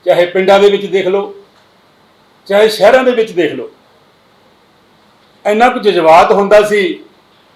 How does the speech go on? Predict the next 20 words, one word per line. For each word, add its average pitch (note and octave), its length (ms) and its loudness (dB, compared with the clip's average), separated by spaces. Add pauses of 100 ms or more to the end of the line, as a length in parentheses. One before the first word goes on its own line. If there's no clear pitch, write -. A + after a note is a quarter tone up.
(640)
ਜਦੋਂ F#3 200 0
ਉਹਨਾਂ A3 180 0
ਨੂੰ A3+ 140 -6
ਸੁਨੇਹਾ F3 360 0
ਮਿਲਦਾ F3 340 2
ਸੀ F3+ 160 0 (1120)
ਤਾਂ G3 120 2
ਆਪਣੇ F#3+ 220 -6
ਝੋਲੇ F3 300 -2
ਚੱਕ D#3+ 240 -2
ਕੇ, D#3+ 320 -8 (1700)
ਆਪਣੇ F3 340 -2 (800)
ਕੱਪੜੇ G3 280 0
ਵਿੱਚ G3 180 -4
ਪਾ E3+ 220 2
ਕੇ E3+ 160 -2 (2000)
ਜਦੇ G3+ 280 2
ਚੱਲ F#3 180 4
ਪੈਂਦੇ C#3 280 -4
ਸੀ, - 140 -20